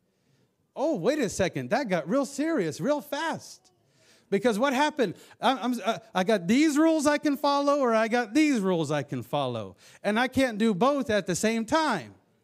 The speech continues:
The Lord is telling his people, when you get to the land that's full of people that I'm not their God,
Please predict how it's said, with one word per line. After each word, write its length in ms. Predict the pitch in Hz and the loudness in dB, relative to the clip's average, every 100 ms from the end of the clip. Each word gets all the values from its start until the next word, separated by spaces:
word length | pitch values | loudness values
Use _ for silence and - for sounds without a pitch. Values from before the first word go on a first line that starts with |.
| _ _ _ - | _ _ _ -4
The 120 | 185 | -2
Lord 280 | 208 302 302 | 2 2 2
is 180 | 233 - | -2 -2
telling 380 | 247 247 220 208 | 0 2 0 0
his 300 | 208 185 - | 0 -2 -2
people, 580 | 294 311 302 190 190 - - | 2 2 2 -2 -2 -8 -18
when 240 | 156 208 226 | -4 -2 2
you 180 | 302 285 | 2 4
get 300 | 285 277 - | 2 0 -2
to 200 | 240 240 | 0 2
the 140 | 202 | 0
land 600 | 196 262 233 175 185 208 _ _ _ _ _ _ _ _ _ _ - | 0 0 0 -2 -4 -8 _ _ _ _ _ _ _ _ _ _ -4
that's 260 | 196 202 | -2 -2
full 320 | - 285 302 240 | -4 -2 0 0
of 160 | 180 | -2
people 460 | 254 269 - 180 175 | -2 -4 -2 -4 -4
that 220 | 165 190 | -4 -4
I'm 300 | 202 269 240 | -2 -2 -2
not 340 | 220 269 240 175 | -2 -2 -4 -2
their 200 | 233 226 | -2 0
God, 560 | 185 240 175 151 143 | 0 0 0 -2 -6